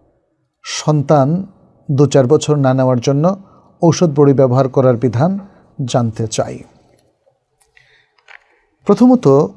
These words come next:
বলবো যে কয়েকটা বিষয়। কেউ যদি সন্তান বন্ধ করেন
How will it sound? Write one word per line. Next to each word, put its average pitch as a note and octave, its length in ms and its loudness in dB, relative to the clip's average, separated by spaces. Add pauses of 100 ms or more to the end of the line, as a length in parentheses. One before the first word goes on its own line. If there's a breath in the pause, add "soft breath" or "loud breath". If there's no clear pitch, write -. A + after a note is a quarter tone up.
(480)
বলবো C3+ 420 0
যে E3+ 320 0 (1080)
কয়েকটা D#3+ 300 0
বিষয়। - 320 -8 (880 soft breath)
কেউ G3 180 4
যদি D3 400 0 (440)
সন্তান E3+ 600 0
বন্ধ C#3 320 2
করেন B2 360 -2